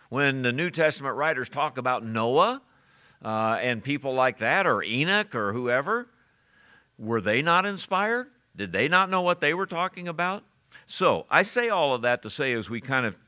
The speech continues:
spend some time here tonight in Genesis one, two, and three, that we understand that this really happened. We believe it,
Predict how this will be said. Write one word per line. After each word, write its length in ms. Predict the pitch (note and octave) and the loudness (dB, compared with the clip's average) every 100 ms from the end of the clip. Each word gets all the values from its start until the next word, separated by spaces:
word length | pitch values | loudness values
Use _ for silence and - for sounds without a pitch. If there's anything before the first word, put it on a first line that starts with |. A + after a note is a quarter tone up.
| - | -20
spend 320 | A2+ - D3 | -14 -6 -6
some 160 | E3 A#2+ | -6 -8
time 300 | C3+ B2 A#2 | 0 0 0
here 160 | A#2+ A2+ | -2 -4
tonight 540 | - A2 B2 F#2 G2 - - - - | -6 -4 -2 -2 -6 -14 -20 -18 -6
in 260 | B2+ D3 | -4 -2
Genesis 680 | B2 C3+ C3 A#2+ A2+ G#2 G2 - - | -4 -4 -4 -6 -8 -8 -10 -18 -10
one, 300 | G2+ A#2 A2+ | -6 -4 -4
two, 240 | C3+ B2 | -4 -2
and 120 | G#2 | -4
three, 440 | F2+ A#2+ A2 F2 E2+ _ - - | -6 -6 -4 -6 -10 _ -20 -6
that 180 | A#2 B2 | -4 -4
we 120 | F3 | -2
understand 600 | G#3 F#3+ E3+ E3 E3 D3+ | -2 -2 -4 -4 -2 -2
that 140 | C3 | -4
this 260 | D3+ C#3+ - - | -2 -4 -6 -14
really 360 | - C3 C3+ A#2 | -4 -2 0 0
happened. 500 | G2 A#2+ A2+ F2 F2 | 2 2 2 -2 -6
We 160 | A#2 A#2+ | -4 -4
believe 500 | G#2 G#2+ C3+ D3 A#2+ | -4 -4 -2 -2 -2
it, 160 | G#2+ | -4